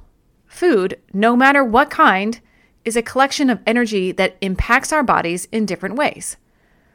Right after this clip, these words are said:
Whether you're looking at a donut or an apple, the body looks at both of them as forms of energy. If we take it one step further, one is more nourishing to the body than the other based on the collection of nutrients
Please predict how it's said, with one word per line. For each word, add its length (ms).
Whether 180
you're 140
looking 280
at 140
a 80
donut 400
or 220
an 140
apple, 600
the 80
body 380
looks 240
at 160
both 240
of 80
them 340
as 240
forms 520
of 240
energy. 440
If 120
we 80
take 220
it 100
one 160
step 240
further, 540
one 360
is 240
more 240
nourishing 580
to 100
the 100
body 420
than 160
the 160
other 300
based 360
on 80
the 80
collection 400
of 100
nutrients 560